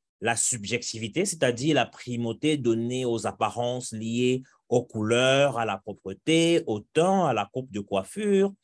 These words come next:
à la taille des cheveux, sont davantage des traits caractéristiques que les électeurs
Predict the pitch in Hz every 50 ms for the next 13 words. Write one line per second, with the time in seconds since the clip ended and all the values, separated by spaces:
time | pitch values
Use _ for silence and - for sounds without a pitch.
0 | _ _ _ - - 113 110 101 98 - - - 147 143 139 135 107 110 104 -
1 | - 113 110 98 92 101 131 147 151 151 - - _ _ _ _ - - 175 180
2 | 170 151 127 117 110 110 117 113 101 143 143 160 165 147 123 113 107 101 - -
3 | 131 127 131 - 110 104 101 98 - _ - - 104 104 - - - - 139 139
4 | 135 - 135 131 113 113 107 - 104 104 104 101 _ - 123 123 123 123 120 123
5 | 127